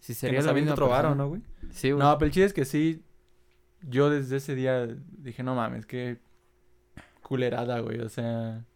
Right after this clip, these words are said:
Speaker 2: qué pendejos los que estaban aventándose por el dinero, que al final, pues, éramos morros, güey, o sea, no es como que tengamos todavía bien formados nuestros principios y toda esta madre, ¿no? Pero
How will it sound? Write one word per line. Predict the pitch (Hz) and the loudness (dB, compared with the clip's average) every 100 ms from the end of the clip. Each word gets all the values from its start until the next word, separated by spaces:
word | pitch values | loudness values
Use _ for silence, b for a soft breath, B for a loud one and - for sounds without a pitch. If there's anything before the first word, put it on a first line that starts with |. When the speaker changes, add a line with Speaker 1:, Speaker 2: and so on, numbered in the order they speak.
| _ _ _ _ _ | _ _ _ _ _
Speaker 2:
qué | - | -2
pendejos | 160 175 139 143 202 | 2 2 4 2 2
los | 202 123 | 0 -4
que | |
estaban | - 135 143 | -2 0 0
aventándose | 131 117 127 131 131 | 0 -2 -4 -4 -6
por | 127 113 | -4 -4
el | |
dinero, | 110 113 135 220 - _ _ _ _ _ _ _ _ | -4 -2 -2 -4 -10 _ _ _ _ _ _ _ _
que | - | -6
al | 123 | 0
final, | 139 175 | 2 2
pues, | 185 | 2
éramos | 180 175 120 | 2 2 0
morros, | 123 135 123 | 0 2 0
güey, | 110 | -4
o | 110 | -6
sea, | 127 | -6
no | 127 | -6
es | 127 | -6
como | 131 113 | -6 -6
que | - 110 110 117 117 _ - b b b _ _ _ | -6 -8 -8 -12 -16 _ -20 b b b _ _ _
tengamos | 120 120 127 | -4 -2 -2
todavía | 123 127 123 123 | -2 0 0 -2
bien | |
formados | 123 120 113 117 113 | -4 -6 -4 -4 -6
nuestros | 110 107 - 110 107 107 | -8 -10 -12 -12 -12 -8
principios | 120 113 110 113 - 120 113 104 | -6 -4 -4 -6 -4 -6 -6 -10
y | 104 104 107 120 - _ _ _ _ | -12 -12 -14 -18 -20 _ _ _ _
toda | 120 110 | -8 -8
esta | - | -6
madre, | 110 107 110 | -6 -6 -8
¿no? | 117 131 | -10 -6
Pero | 117 113 123 | -4 -4 -8